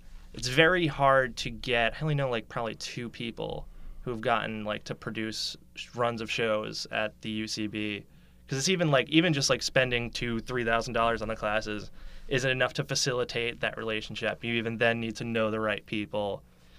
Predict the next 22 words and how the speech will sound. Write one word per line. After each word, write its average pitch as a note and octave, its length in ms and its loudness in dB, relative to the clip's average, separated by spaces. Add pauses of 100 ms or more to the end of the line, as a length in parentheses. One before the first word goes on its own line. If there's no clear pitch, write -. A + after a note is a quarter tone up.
(140)
It's - 140 -4
not, D3+ 160 6
like, C#3 100 4
an C3 80 2
abundance A#2 400 2
of A#2 100 -8
stage A2 280 0
time G#2+ 240 0
like A2 180 -2
it A2 80 -4
is G#2+ 160 -6
at - 60 -4
other - 180 -2
places, - 460 -4
like - 180 -6 (340)
the B2 60 -2
Pit G#2+ 260 2
or G#2 140 0
Under G#2 220 0
Saint G#2 260 2
Mark's G2+ 460 0
or - 180 -4